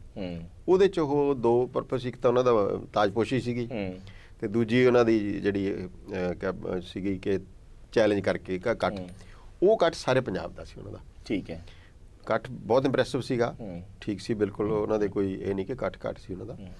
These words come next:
Speaker 2: ਤੇ ਗਿਣਤੀ 'ਚ ਪਈਏ ਤਾਂ ਉਹਦਾ ਕੋਈ ਐਂਡ ਨਹੀਂ ਹੁੰਦਾ।
Speaker 1: ਉਹਦਾ ਕੋਈ ਹਿਸਾਬ ਕਿਤਾਬ
Speaker 2: ਪਰ,
Speaker 1: ਨਹੀਂ ਹੁੰਦਾ।
Speaker 2: ਪਰ
Speaker 1: ਠੀਕ ਹੈ।
Speaker 2: ਇੰਪ੍ਰੈਸਿਵ ਕੱਟ ਸੀਗਾ ਉਹਨਾਂ ਦਾ। ਪਰ ਉਹ, ਉਹ, ਉਹ ਸਾਰੇ, ਕਿਉਂਕਿ ਸਾਰੇ ਥਾਵਾਂ ਤੋਂ ਉਹਨਾਂ ਦੇ, ਅਹ, ਤਾਜਪੋਸ਼ੀ ਹੋਣੀ ਸੀ, ਸਾਰੇ ਥਾਵਾਂ ਤੋਂ ਆਏ ਸੀ।
Speaker 1: ਹੂੰ।
Speaker 2: ਉਹਦੇ 'ਚ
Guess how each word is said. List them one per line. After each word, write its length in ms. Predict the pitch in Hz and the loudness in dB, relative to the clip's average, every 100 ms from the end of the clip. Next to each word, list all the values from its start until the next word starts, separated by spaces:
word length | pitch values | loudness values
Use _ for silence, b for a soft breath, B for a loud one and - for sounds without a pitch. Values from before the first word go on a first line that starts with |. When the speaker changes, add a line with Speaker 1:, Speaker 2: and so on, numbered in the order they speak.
| B B B B B - - | B B B B B -4 4
Speaker 2:
ਤੇ 600 | 120 117 113 107 107 - - - 113 | 8 8 8 6 2 -4 -12 -16 -2
ਗਿਣਤੀ 260 | 117 120 139 | 0 4 4
'ਚ 60 | 135 | 6
ਪਈਏ 300 | 131 131 127 | 6 6 6
ਤਾਂ 300 | 131 120 117 - | 8 6 4 0
ਉਹਦਾ 200 | 120 123 | 4 4
ਕੋਈ 220 | 117 120 | 6 6
ਐਂਡ 220 | 110 101 101 | 6 4 2
ਨਹੀਂ 160 | 110 | 0
ਹੁੰਦਾ। 200 | 101 95 | 2 2
Speaker 1:
ਉਹਦਾ 160 | 175 190 | 4 4
ਕੋਈ 180 | 156 156 | 4 2
ਹਿਸਾਬ 320 | 139 139 110 | 4 2 2
ਕਿਤਾਬ 220 | 104 117 | 2 4
Speaker 2:
ਪਰ, 60 | 147 | 6
Speaker 1:
ਨਹੀਂ 200 | 160 110 | 6 4
ਹੁੰਦਾ। 160 | 165 | 6
Speaker 2:
ਪਰ 60 | 170 | 8
Speaker 1:
ਠੀਕ 100 | 170 | 8
ਹੈ। 60 | |
Speaker 2:
ਇੰਪ੍ਰੈਸਿਵ 360 | 151 156 147 160 | 6 4 4 4
ਕੱਟ 180 | 139 113 | 4 2
ਸੀਗਾ 240 | - 101 | -2 0
ਉਹਨਾਂ 140 | 113 139 | 2 2
ਦਾ। 80 | |
ਪਰ 200 | 165 175 | 2 6
ਉਹ, 160 | 185 196 | 8 8
ਉਹ, 420 | 196 147 165 160 | 6 2 2 2
ਉਹ 240 | 165 180 180 | 2 2 4
ਸਾਰੇ, 300 | - 127 127 | 4 4 4
ਕਿਉਂਕਿ 220 | 156 165 | 0 0
ਸਾਰੇ 280 | 131 131 147 | 2 2 4
ਥਾਵਾਂ 240 | 156 156 | 4 4
ਤੋਂ 100 | 156 | 4
ਉਹਨਾਂ 140 | 165 | 4
ਦੇ, 260 | 165 156 143 | 4 4 4
ਅਹ, 440 | - 117 - 110 | 0 -4 0 2
ਤਾਜਪੋਸ਼ੀ 460 | 104 110 110 131 135 | 4 2 4 4 4
ਹੋਣੀ 180 | 143 147 | 4 4
ਸੀ, 120 | 147 | 2
ਸਾਰੇ 220 | 123 117 | 4 4
ਥਾਵਾਂ 160 | 135 135 | 4 4
ਤੋਂ 100 | 123 | 6
ਆਏ 140 | 101 | 4
ਸੀ। 140 | 101 104 | 2 -8
Speaker 1:
ਹੂੰ। 440 | - 104 85 82 85 B - 180 | -12 -10 -10 -10 -14 B 0 4
Speaker 2:
ਉਹਦੇ 240 | 220 233 | 6 6
'ਚ 140 | - | 6